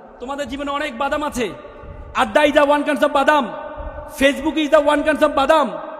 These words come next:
গেমিং is the one kinds of বাদাম। বাদামের লালসা যদি তোমরা না ছাড়তে পারো,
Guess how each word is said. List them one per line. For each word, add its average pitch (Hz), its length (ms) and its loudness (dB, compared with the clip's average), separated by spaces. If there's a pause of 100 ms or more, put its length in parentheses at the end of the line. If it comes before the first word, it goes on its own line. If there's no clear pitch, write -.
(340)
গেমিং 294 320 0
is 262 60 -4
the 311 140 4
one 302 180 -2
kinds 311 180 -2
of 311 80 2
বাদাম। 277 480 2 (480)
বাদামের 311 400 2
লালসা 302 320 0
যদি 285 200 -4
তোমরা 277 240 -2
না 269 220 0
ছাড়তে 285 260 0
পারো, 240 380 4